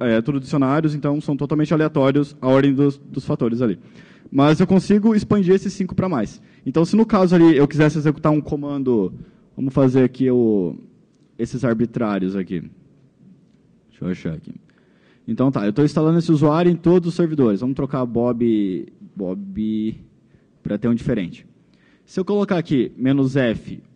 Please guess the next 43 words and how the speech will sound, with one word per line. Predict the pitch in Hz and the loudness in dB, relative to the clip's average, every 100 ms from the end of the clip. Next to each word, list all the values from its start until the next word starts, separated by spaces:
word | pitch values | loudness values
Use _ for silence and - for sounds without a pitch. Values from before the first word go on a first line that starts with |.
| 147 | -2
um, | 202 185 - - _ _ _ _ - | -2 -2 -6 -20 _ _ _ _ -10
esse | 143 - | -8 -4
F | 165 202 | -4 -2
é | |
o | |
que | 190 | -4
indica | 208 185 202 208 | -2 0 -2 -2
em | |
quantos | 190 220 | 0 0
servidores | 233 208 202 202 | 0 0 0 0
ele | 185 | -2
vai | 190 | -4
conectar | 190 175 - | -2 -4 -4
por | 165 202 165 | 0 2 4
vez. | 120 110 - _ _ _ _ - | 0 -2 -12 _ _ _ _ -8
Então | 135 | -2
ele | 135 | 0
vai, | 147 - | 0 -2
ele | 165 139 | -4 -2
vai, | 147 160 | -2 -6
você | 160 - | -8 -6
vai | 160 | -2
perceber | 160 180 170 185 | -2 -2 -2 0
que | |
ele | 190 | 0
é | |
até | 180 180 | 0 0
mais | 214 165 | 0 0
lento. | 139 117 - - - _ _ _ _ _ _ _ - | 2 0 -2 -20 -20 _ _ _ _ _ _ _ -10
No | 170 | -6
caso, | 156 180 202 | -2 0 0
só | 190 202 | -2 -4
tem | 190 196 226 | -2 -2 -2
uma | 220 196 | -2 -2
tarefa, | 175 147 123 120 | -2 -2 -2 -6
então | 110 131 156 135 | -6 -4 -4 -4
ele, | 117 | -4
parece | 135 131 - | -2 -2 -2
que | |
ele | 151 | -2
vai | 135 135 165 180 | 0 0 -2 -6
em | 147 | -8
todos. | 151 151 113 | -2 -2 -2